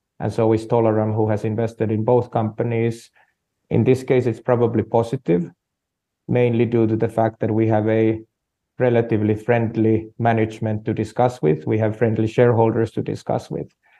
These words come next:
So the connection as such is good. And both parties, uh, understand that actually the investors on income should come first before any personal benefit. So I, I would say in our case, it's a positive thing.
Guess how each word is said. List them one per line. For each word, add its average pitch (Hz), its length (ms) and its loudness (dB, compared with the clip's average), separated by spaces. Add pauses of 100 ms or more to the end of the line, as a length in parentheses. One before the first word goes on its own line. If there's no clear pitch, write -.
(120)
So 120 160 2
the 120 100 2
connection 131 600 0
as 113 160 -4
such 113 280 -4
is 117 140 -8
good. 151 340 0 (580)
And 120 180 0
both 120 260 2
parties, 113 640 0
uh, 113 640 0
understand 117 720 0
that 117 140 -2
actually 117 420 -2
the 113 340 -2 (160)
investors 120 580 2
on 113 120 2
income 110 340 0
should 110 280 -2
come 110 180 0
first 107 560 -2 (440)
before 110 260 2
any 107 200 2
personal 107 480 -2
benefit. 104 540 -4 (380)
So 123 340 2
I, 131 120 2
I 143 120 2
would 143 160 2
say 143 220 2
in 139 80 0
our 143 220 2
case, 123 220 -2
it's 120 160 -4
a 120 40 -4
positive 139 520 0
thing. 208 320 -4